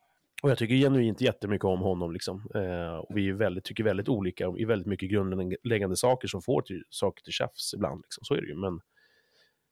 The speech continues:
jag tycker ändå att det går ju ganska bra om båda s-,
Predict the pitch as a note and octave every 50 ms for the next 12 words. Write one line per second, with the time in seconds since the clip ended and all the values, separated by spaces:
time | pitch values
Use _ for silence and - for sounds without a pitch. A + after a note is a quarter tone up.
0 | _ _ _ - - - - C#3 D3+ F#3 E3 C#3 B2+ - B2+ A#2 A#2 A2+ - -
1 | C3+ E3+ A#3 A#3 F3 C3 C3 A#2+ G2+ - - - G2+ G2 A2 A2 G2 F#2+ G2 -
2 | _ - D3 D3 D3 C3+ C3 B2 A#2+ C#3 C#3 G#2+ G#2 G2+ G#2 A2 G2+ G2+ - -
3 | - - - - - - - - -